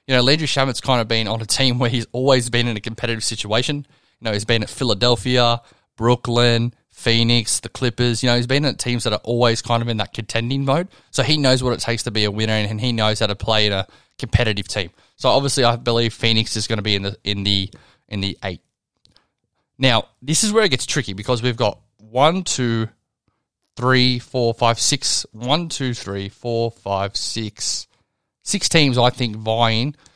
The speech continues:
for the next four spots. And for me, it's, it's funny because the Clippers, I'll start with them. If they were fully healthy, they'd definitely be in the playoffs, like, automatic.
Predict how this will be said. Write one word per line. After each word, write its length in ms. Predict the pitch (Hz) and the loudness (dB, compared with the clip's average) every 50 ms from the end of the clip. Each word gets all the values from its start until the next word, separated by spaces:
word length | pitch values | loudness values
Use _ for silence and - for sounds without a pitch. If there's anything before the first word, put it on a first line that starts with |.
| _ _ _ | _ _ _
for 160 | _ _ 123 | _ _ -4
the 100 | 117 113 | -2 2
next 360 | 107 110 110 - - - - | 2 2 0 0 -4 -8 -6
four 220 | - 131 117 113 110 | -4 -4 -4 -2 -2
spots. 600 | - - - 117 156 - - - - - - - _ _ _ _ _ _ _ _ _ _ _ - _ _ _ | -4 -2 -2 -4 -4 -2 -4 -4 -4 -4 -6 -10 _ _ _ _ _ _ _ _ _ _ _ -20 _ _ _
And 440 | 117 113 113 113 113 107 107 110 - - - - _ _ _ _ _ _ _ _ _ _ _ _ _ _ _ _ - | -2 0 0 0 -2 -2 -2 -2 -4 -6 -6 -8 _ _ _ _ _ _ _ _ _ _ _ _ _ _ _ _ -20
for 160 | - - 131 | -10 -4 0
me, 380 | 127 131 143 151 156 143 131 - - | 2 4 4 4 4 2 0 0 -2
it's, 300 | 120 127 - - - - - | -4 -4 -4 -4 -6 -4 -6
it's 200 | 143 117 - - | -6 -6 -4 0
funny 220 | - 139 123 104 | 0 0 0 0
because 260 | 101 - 117 113 - - _ _ _ _ _ _ | -2 -4 -4 -6 -6 -10 _ _ _ _ _ _
the 60 | - - | -14 -8
Clippers, 460 | - - 175 160 - 160 165 160 156 | -2 -2 0 0 0 0 -2 -2 -2
I'll 120 | - 123 117 | -2 -4 0
start 220 | - 147 135 - | 2 2 2 2
with 100 | 110 - | 0 0
them. 180 | 127 117 113 - - | 0 -2 -2 -2 -6
If 160 | 120 117 - | -8 -2 2
they 160 | - 143 170 175 | 4 4 4 4
were 160 | 180 175 151 | 2 -2 -4
fully 400 | - - - 151 147 156 151 123 | -4 -6 -4 0 2 2 2 2
healthy, 320 | 131 143 135 - 196 196 | 2 0 0 0 -2 2
they'd 240 | 160 120 110 98 - | 2 2 2 2 0
definitely 380 | - 113 113 - 117 113 110 107 | 0 0 0 0 0 0 0 2
be 280 | 95 104 107 104 90 | 2 2 2 2 2
in 100 | 107 104 | 0 -2
the 80 | 101 104 | -2 -4
playoffs, 720 | - - 107 101 101 101 101 - - - - - - - | -4 -2 0 0 2 0 0 -2 -4 -6 -6 -6 -8 -6
like, 180 | - 101 92 - _ | -4 -4 -4 -4 _
automatic. 540 | 107 110 113 107 110 107 120 170 - - - | -4 -2 -2 0 0 0 0 0 -2 -4 -12